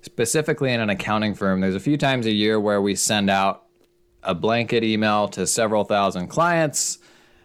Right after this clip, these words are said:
you know, the normal kind of annual stuff, like, "Here's kind of the to-do list, here's where you sign your engagement letter," that sort of thing. And across a,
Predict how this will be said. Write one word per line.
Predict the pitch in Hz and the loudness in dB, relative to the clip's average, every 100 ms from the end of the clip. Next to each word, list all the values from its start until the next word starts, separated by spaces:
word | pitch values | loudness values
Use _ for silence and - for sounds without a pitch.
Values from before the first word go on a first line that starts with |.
| _ - | _ -12
you | 104 | -4
know, | 95 82 80 | -2 0 -2
the | 85 101 | -4 -2
normal | 107 110 104 | 0 0 -2
kind | 85 104 98 | -2 -2 0
of | |
annual | 90 95 95 95 92 | 0 0 0 0 -2
stuff, | - 85 82 - | -2 -2 -4 -4
like, | 73 73 | -6 -4
"Here's | 104 101 90 | -2 -2 -2
kind | 98 92 | -2 -2
of | |
the | 85 | -2
to-do | 82 95 110 143 | -4 -4 -2 0
list, | 147 139 131 - | 0 0 -2 -6
here's | 95 90 87 - | -4 -2 -2 -4
where | 80 85 | -4 -4
you | |
sign | 85 95 90 87 | -2 0 0 -2
your | 85 | -4
engagement | 90 98 95 95 | -2 -2 -2 -4
letter," | 85 87 85 | -2 -2 0
that | 82 87 | -2 -2
sort | - 85 | -4 -4
of | 78 | -4
thing. | - 82 78 90 - - - - - _ - | -6 -8 -8 -10 -12 -20 -20 -20 -20 _ -4
And | 123 127 123 120 107 - - _ _ _ _ _ - - | -2 0 0 0 -2 -6 -12 _ _ _ _ _ -20 -6
across | 117 - 143 165 143 | -6 -2 0 0 -2
a, | 110 | -4